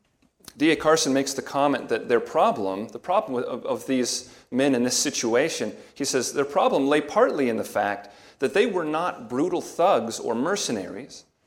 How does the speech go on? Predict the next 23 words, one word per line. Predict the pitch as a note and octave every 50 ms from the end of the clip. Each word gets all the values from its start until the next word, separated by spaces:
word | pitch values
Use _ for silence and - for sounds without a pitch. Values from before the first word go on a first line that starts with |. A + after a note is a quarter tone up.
| _ _ _
trained | - - - C#3 C3 C3+ C#3 C#3+ D3 C#3 - -
to | - A#2
perform | - C3 A#2+ - - C3+ C3+ C3+ C3+ C3+
any | C3+ C3+ C#3+ -
barbarous | A#2+ - A#2 A#2 B2 C3 A#2+ B2 B2+ B2+ - -
act | - F2+ F#2+ G2 A#2+ - - -
provided | - G#2+ G2+ G#2 G2+ G#2 - G#2+
the | C3
pay | - - - F#3 G3+
was | G#3+ C#3+ - -
right. | - G2 F#2 F#2 - - - _ _ _ _ _ _ _ _ _ _ _ _ _ _ _ _ _
They | - C3 D3+ G#3+
themselves | A3 A#3+ F3 - - - D3 D3 D3 C#3 -
were | D#3 D3+
drawn | A#2+ - A2+ G#2 G#2 G#2+ A#2
from | A#2+ - - G2+ G#2+
the | A2 A#2+
Levites. | A#2+ C#3 G3+ A#3+ A2+ E3 G#2+ D#2+ - - - - - - - _ _ _ _ _ _ _ _ _ _ - _
They | - C#3 D3
were | D3 E3+ D#3+
religiously | D3 C#3+ D#3+ D#3+ D#3 F3 F#3+ - A#3 - - - F3+ E3+
trained | F3 - - G3+ G3 G#3+ G3 C3 G2 - - - -
men | B2+ C#3+ E3 F#3 D#3 G2+ G2